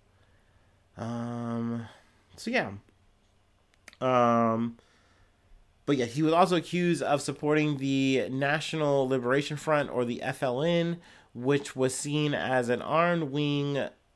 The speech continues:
of his opposition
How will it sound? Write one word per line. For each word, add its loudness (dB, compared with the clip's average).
of -2
his -4
opposition -2